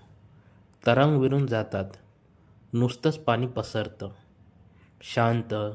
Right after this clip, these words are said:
खोल, अथांग, चकचकीत ऊन पडतं. समोर पसरलेलं अथांग पाणी रुपेरी दिसू लागतं. लाटा हेलवावू लागतात.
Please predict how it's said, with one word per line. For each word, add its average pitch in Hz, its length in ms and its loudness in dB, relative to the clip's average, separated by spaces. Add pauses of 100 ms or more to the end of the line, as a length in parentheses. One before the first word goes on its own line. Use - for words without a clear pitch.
(560)
खोल, 113 480 -4 (680)
अथांग, 113 560 -4 (880)
चकचकीत 151 560 -4
ऊन 131 180 0
पडतं. 107 420 -6 (1120)
समोर 127 240 4
पसरलेलं 139 720 0
अथांग 143 380 -2
पाणी 123 420 -4 (340)
रुपेरी 127 500 -2
दिसू 120 320 -6
लागतं. 98 440 -10 (1200)
लाटा 113 560 -2 (640)
हेलवावू 139 580 4
लागतात. 104 480 -4